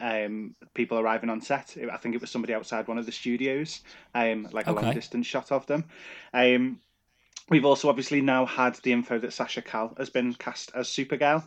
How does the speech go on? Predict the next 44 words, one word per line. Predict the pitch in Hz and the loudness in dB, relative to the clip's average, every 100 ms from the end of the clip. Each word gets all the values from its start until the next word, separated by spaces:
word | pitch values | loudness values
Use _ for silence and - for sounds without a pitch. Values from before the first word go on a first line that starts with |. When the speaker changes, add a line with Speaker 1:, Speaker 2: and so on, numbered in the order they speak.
| - - - - | -10 -20 -20 -2
Speaker 1:
Um, | 123 117 113 117 | 2 2 2 0
she's | - | 0
Speaker 2:
Yeah. | 123 127 | 0 0
Speaker 1:
not | 135 156 | -2 0
got | 151 | 0
a | |
lot | 143 135 139 | 2 4 4
of | 143 | 2
credits | 151 147 139 143 | -2 -2 -2 0
I | |
looked | 135 - - - - | 0 -4 -12 -20 -16
through, | - 131 | -2 0
but | 107 113 | 0 -4
she's | - 120 107 | -6 -6 -6
recently | 110 113 127 123 | -4 -4 -4 -4
been | 123 | -2
in | 123 123 | 0 0
The | |
Young | 117 113 | -2 -4
and | 110 | -6
the | 110 | -4
Restless, | 110 - 117 - - | -6 -6 -10 -10 -12
which | 117 120 | -6 0
I've | 123 120 | 0 2
not | 107 | -2
watched. | 110 - - - - - - - | -2 -6 -10 -12 -14 -20 -20 -4
Um, | 110 104 107 - | -2 -2 -6 -8
but | 120 - | -10 -6
she | 113 | -4
was, | 107 | -4
Speaker 2:
No, | 90 | -6
but | 107 | -8
Speaker 1:
she | 107 | -4
Speaker 2:
I've | 117 | -2
Speaker 1:
was, | 107 | -2
Speaker 2:
heard, | 95 101 | -6 -8
we've | 113 | -8
heard | 101 95 | -6 -8
of | 92 | -10
it, | 92 | -10
haven't | 92 | -6
Speaker 1:
she, | 90 | -4
Speaker 2:
we? | 139 123 | -4 -4
Speaker 1:
yeah, | 127 113 | 0 0